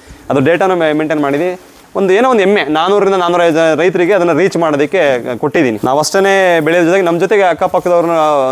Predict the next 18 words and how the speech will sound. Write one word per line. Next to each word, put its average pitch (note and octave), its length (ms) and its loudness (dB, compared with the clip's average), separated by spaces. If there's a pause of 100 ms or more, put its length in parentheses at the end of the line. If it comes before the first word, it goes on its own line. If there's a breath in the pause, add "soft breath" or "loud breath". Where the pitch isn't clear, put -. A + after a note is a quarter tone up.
(120)
ಒಂದ್ C3+ 100 -6
ಸ್ವಲ್ಪ C3+ 180 -2
ಅವರು, F3+ 240 2
ಅವರು F3+ 180 0
ಕೂಡ F#3 120 -2
ಮೇವನ್ನ E3+ 360 0
ಇವತ್ತೇ D#3+ 340 0
ಇವ-, D3+ 280 0
ಲಾಸ್ಟ್ D#3+ 260 -2
ಇವ-, D#3 260 0
ಒಂದು C#3+ 280 0
ವರ್ಷದಲ್ಲಿ D#3+ 280 -2
ಏನ್ E3+ 100 -2
ನೋಡಿದ್ವೋ D#3 320 0
ನಾವು C#3+ 180 0
ಮೇವಿಗೆ C#3+ 540 2
ತೀರವಾದ G3 580 2
ಒಂದು, E3+ 280 0